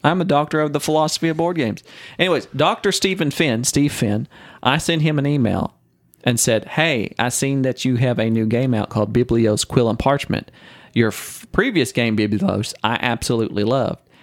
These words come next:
And he sent me a copy of Biblios Quill and Parchment. I opened it up, and you know what? The, in the title, Quill and Parchment,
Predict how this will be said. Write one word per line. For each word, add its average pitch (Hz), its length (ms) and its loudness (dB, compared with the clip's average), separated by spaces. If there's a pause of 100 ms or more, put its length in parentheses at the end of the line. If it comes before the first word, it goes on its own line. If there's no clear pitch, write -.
And 131 140 0
he 160 180 0
sent 165 320 -2
me 139 120 0
a 147 80 -2
copy 123 380 0
of 120 120 0
Biblios 113 600 0
Quill 127 260 0
and 117 120 0
Parchment. - 460 -2 (600)
I 120 100 0
opened 107 320 0
it 98 120 0
up, 147 360 0
and 120 160 0
you 120 60 2
know 113 160 2
what? 139 360 0 (340)
The, 139 240 2
in 156 140 4
the 135 100 2
title, 147 580 0 (260)
Quill 214 480 2
and 175 220 0
Parchment, 156 580 -2